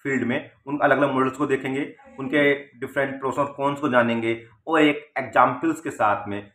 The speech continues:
जो आप relate कर सकें रियल life के, हम इस डिजाइन में बात को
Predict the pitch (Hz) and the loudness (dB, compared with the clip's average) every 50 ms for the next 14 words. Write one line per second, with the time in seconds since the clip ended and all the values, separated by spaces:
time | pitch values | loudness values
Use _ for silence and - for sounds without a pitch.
0 | - - 127 131 127 - - - 113 117 123 147 156 156 - 143 123 - - 110 | -6 0 4 4 4 4 2 -2 -4 0 2 2 2 2 0 -2 -4 -2 -4 -8
1 | 101 107 104 98 95 - - _ _ _ 110 139 147 143 135 127 117 107 101 104 | -8 -8 -10 -10 -10 -12 -18 _ _ _ -2 0 0 2 4 4 4 2 0 -4
2 | - - 98 95 92 - _ _ 131 - 117 113 117 110 98 - 147 151 127 113 | -8 -8 -8 -8 -8 -12 _ _ -8 -8 -6 -6 -8 -8 -8 -8 -10 -4 -2 0
3 | 98 - - - - | 0 0 -2 -6 -10